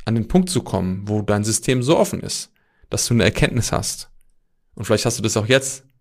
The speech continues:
dadurch, dass du hier gerade zuhörst, dass du sagst, „Moment, stopp, ich erwische mich selber gerade, wie ich in gewissen Situationen drin bin, wo mir vielleicht es schwerfällt, andere Leute mal in ihrer Situation zu lassen“, und du wirklich tief erkennst, jeder Mensch ist genau da,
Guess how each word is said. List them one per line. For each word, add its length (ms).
dadurch, 200
dass 120
du 80
hier 100
gerade 200
zuhörst, 500
dass 80
du 80
sagst, 260
„Moment, 220
stopp, 360
ich 140
erwische 260
mich 120
selber 280
gerade, 340
wie 60
ich 120
in 100
gewissen 240
Situationen 640
drin 200
bin, 380
wo 220
mir 160
vielleicht 360
es 140
schwerfällt, 440
andere 200
Leute 220
mal 160
in 100
ihrer 160
Situation 480
zu 120
lassen“, 420
und 100
du 80
wirklich 300
tief 320
erkennst, 580
jeder 280
Mensch 500
ist 180
genau 300
da, 380